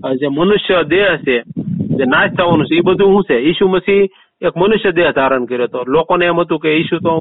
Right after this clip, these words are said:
ઈસુનો નાશ કરી નાખશું. શેતાનના મનમાં એમ હતું. પરંતુ ઈ વિનાશી શરીરે શું કર્યું? અવિનાશીપણું ધારણ કરી લીધું અને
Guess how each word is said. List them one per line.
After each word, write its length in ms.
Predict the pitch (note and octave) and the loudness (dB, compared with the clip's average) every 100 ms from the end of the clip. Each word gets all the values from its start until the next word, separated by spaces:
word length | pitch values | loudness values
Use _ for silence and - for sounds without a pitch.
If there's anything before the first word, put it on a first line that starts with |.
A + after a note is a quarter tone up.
| E3 | -4
ઈસુનો 320 | F3 F3 D#3+ | -2 0 0
નાશ 200 | D#3+ E3+ | 0 -2
કરી 200 | - F3+ | -2 -2
નાખશું. 300 | D#3+ C3+ C3 | -2 -2 -4
શેતાનના 380 | D#3 D#3 E3 D#3 | -4 -2 -2 0
મનમાં 300 | D#3+ D#3 D#3 | 0 0 0
એમ 160 | D3+ | 0
હતું. 240 | C3+ C3+ C3 _ _ - | -2 -4 -10 _ _ -6
પરંતુ 260 | D3 D3+ | -4 -2
ઈ 200 | D3+ E3 | 0 0
વિનાશી 600 | C#3+ C#3+ D3 E3+ F3+ F3+ - | -2 -4 -2 0 -2 -4 -2
શરીરે 280 | F3+ F3+ F3+ | 0 2 2
શું 180 | F3+ | 2
કર્યું? 240 | D#3+ C3 C3+ | 0 0 2
અવિનાશીપણું 840 | D#3+ D#3+ D#3 D#3 D#3 C#3+ D3+ B3 - _ _ _ _ | 2 0 -2 -4 -6 -4 -4 -4 -10 _ _ _ _
ધારણ 280 | B2 E3 F3+ | -2 0 2
કરી 220 | D#3+ C#3 | 2 0
લીધું 280 | B2+ B2+ C3+ | 0 -2 0
અને 300 | C#3+ D3+ | 0 0